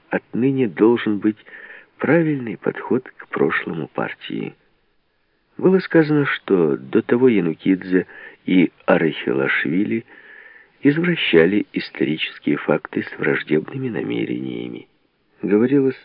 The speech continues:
будто историки эти не оценивали должным образом заслуг Сталина, хотя в свое время их работы выглядели подборкой фактов в его пользу.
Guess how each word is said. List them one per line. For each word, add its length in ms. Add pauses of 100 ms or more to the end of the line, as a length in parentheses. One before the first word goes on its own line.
будто 400
историки 540
эти 440 (520)
не 200
оценивали 800 (160)
должным 580
образом 500 (240)
заслуг 560 (140)
Сталина, 560 (580)
хотя 340
в 80 (100)
свое 240
время 400 (420)
их 260
работы 420
выглядели 640 (120)
подборкой 680
фактов 680 (400)
в 100
его 280
пользу. 480